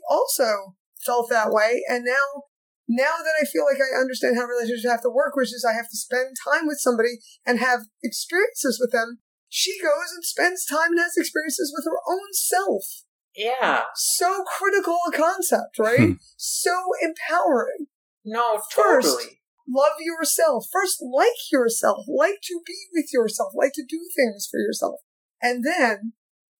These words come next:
Speaker 1: then, once you have established that you yourself is a good person to be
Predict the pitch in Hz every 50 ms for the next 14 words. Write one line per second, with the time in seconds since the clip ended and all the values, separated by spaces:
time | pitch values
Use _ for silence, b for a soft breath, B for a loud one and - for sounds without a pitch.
0 | _ _ _ _ _ _ _ _ _ _ 247 196 202 262 311 508 320 254 208 202
1 | - - _ _ _ _ _ _ _ _ _ _ _ _ - 202 202 220 254 311
2 | 381 392 392 - - 311 302 302 254 262 285 269 254 - - - - 247 233 233
3 | 247 240 - - - - 220 220 262 320 330 320 311 311 302 - - - 302 302
4 | - - 247 226 240 226 240 254 214 - 277 262 - 262 226 220 202 240 311 427